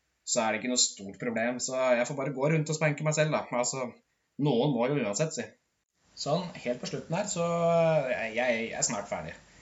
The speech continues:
Jeg, jeg har forresten en leit tendens til å si det på scenen også, sånn, «Nei, jeg er snart ferdig.» <laughs> Det, det er, jeg liker å bare gjøre klar over at, eh, ja,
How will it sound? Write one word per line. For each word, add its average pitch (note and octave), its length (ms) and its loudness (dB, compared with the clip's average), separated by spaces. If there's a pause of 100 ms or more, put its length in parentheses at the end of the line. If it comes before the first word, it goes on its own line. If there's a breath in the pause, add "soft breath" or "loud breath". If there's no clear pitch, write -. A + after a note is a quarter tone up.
(400 loud breath)
Jeg, A#2 260 0
jeg C3 80 4
har D3 140 4
forresten C#3 280 -4
en C#3+ 80 0
leit G#2+ 160 -2
tendens C#3 220 -2
til - 60 -4
å - 40 0
si A#2 160 -2
det A2 120 -4
på A#2+ 80 -4
scenen G#2+ 260 -2
også, B2+ 180 -4
sånn, A2 160 -6
«Nei, E3+ 120 0 (120)
jeg F2 120 -12
er - 40 -12
snart - 240 -16
ferdig.» - 240 -18 (360)
<laughs> - 340 0
Det, C#3 140 0 (480)
det C3 240 -2
er, A#2+ 120 -2 (480)
jeg C3+ 180 -2
liker D3+ 220 -2
å C#3+ 140 0
bare C3+ 240 -2 (840)
gjøre C3+ 240 -2
klar A#2 160 2
over B2+ 180 0
at, B2+ 140 -8
eh, C3 400 0
ja, F3 100 0